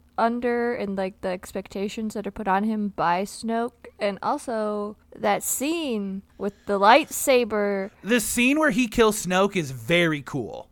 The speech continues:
Speaker 1: Oh, I remember being, like, jaw actually on the floor in the theater when I saw that.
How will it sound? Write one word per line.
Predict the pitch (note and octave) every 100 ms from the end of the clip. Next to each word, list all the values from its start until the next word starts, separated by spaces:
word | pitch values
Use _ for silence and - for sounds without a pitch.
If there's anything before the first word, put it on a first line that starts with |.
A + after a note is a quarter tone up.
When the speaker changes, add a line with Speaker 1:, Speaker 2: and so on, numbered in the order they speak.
| _
Speaker 1:
Oh, | D4+ E4 D#4
I | D4+ C4+
remember | D4+ D#4 D4 C#4 C#4+
being, | A#3+ B3+ C4 B3+ B3
like, | B3+ A3+ G#3+ - - _ A3
jaw | - B3+ B3 A#3 A#3
actually | A3+ A3+ - - A3+ -
on | G#3+ G#3+ G#3+
the | G#3+
floor | - G#3+ G3 F#3
in | G3 G3+ G3
the | G#3+
theater | G#3+ F#3+ F#3+ -
when | -
I | -
saw | G#3+ - -
that. | - F#3+ G3+